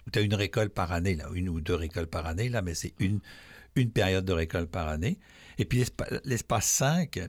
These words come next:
puis c'est là où on comprend vraiment que c'est de la f-, c'est, c'est dans un... Euh, dans, dans,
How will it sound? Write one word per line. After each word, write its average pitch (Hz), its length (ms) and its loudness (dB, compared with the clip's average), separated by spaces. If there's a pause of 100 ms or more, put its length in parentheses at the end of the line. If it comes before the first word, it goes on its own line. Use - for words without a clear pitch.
puis - 80 -10
c'est 107 100 2
là 120 80 4
où 123 60 2
on 92 100 0
comprend 107 400 0
vraiment 107 360 2
que 117 60 -2
c'est 90 200 0
de 87 80 -2
la 85 80 0
f-, - 220 -8
c'est, - 260 -4
c'est - 220 -2
dans 85 280 0
un... 80 280 0 (960)
Euh, - 280 -6
dans, 110 160 -10
dans, 101 160 0